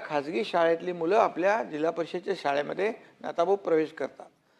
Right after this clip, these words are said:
म्हणजे ती पटसंख्या जी आहे मोठ्या प्रमाणावर वाढते आहे. याचं कारण, कारण शेवटी बघा शिक्षक जो आहे,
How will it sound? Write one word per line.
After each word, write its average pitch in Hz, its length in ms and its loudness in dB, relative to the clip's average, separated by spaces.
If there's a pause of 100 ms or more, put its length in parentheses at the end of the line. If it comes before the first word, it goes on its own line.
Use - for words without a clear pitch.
(220)
म्हणजे 185 220 -2
ती 208 60 10
पटसंख्या 196 680 4
जी 214 160 6
आहे 127 300 0 (500)
मोठ्या 147 300 4
प्रमाणावर 175 800 4 (360)
वाढते 139 500 4
आहे. 107 260 -2 (280)
याचं 165 240 2
कारण, 226 400 4 (260)
कारण 214 260 -2
शेवटी 185 300 -2
बघा 220 220 4
शिक्षक - 400 4
जो 208 160 2
आहे, 123 200 4